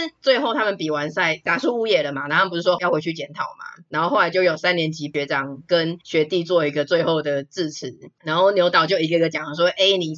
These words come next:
拦网要加强，B 你的下盘要加强，C 什么什么的这样讲下去。然后那个时候五色站在最后一排，五色不是觉得自己是王牌嘛，那个妹妹头五色。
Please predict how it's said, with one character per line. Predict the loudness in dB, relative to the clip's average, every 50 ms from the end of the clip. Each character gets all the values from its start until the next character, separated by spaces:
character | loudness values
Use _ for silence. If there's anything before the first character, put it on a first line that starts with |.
| -4
拦 | -2 -2 -2
网 | -2 -2 -2
要 | -4 -4
加 | -4 -4 -6 -6
强， | -6 -6 -6 -8 -8
B | -8 -6 -4 -4 -4
你 | -4 -4
的 | -6 -6 -6 -2
下 | 0 0 0 0
盘 | -2 -2
要 | -4 -2
加 | -2 -2 -4 -4
强， | -4 -6 -8 -8
C | -10 -10 -10 -10
什 | -8 -10
么 | -10 -10
什 | -10
么 | -12
的 | -10 -4
这 | -2 -2
样 | -2 0
讲 | -2 -6 -8 -8
下 | -10 -10
去。 | -8 -8 -10 -10 -6
然 | -2 0 0
后 | 0
那 | 0
个 | -2 -2
时 | 0 0
候 | 2 4 4 4 2 0
五 | -4 -8 -6
色 | -2 2 2 2
站 | 2 2 0
在 | -2 0
最 | 0 0 0
后 | 0 0 -2
一 | -2
排， | -4 -6 -10 -10 -8
五 | -8 -2
色 | 0 0 0
不 | 2
是 | 0 -2 -2
觉 | -2 -6
得 | -6
自 | -6 -6
己 | -6
是 | -4 -6
王 | -6 -6 -8 -12 -14
牌 | -14 -14 -10 -10
嘛， | -8 -4
那 | -4 -2
个 | -2
妹 | -2 -2
妹 | -2 -4 -6
头 | -6 -8 -10
五 | -10 -10 -14
色。 | -14 -12 -12 -12 -12 -12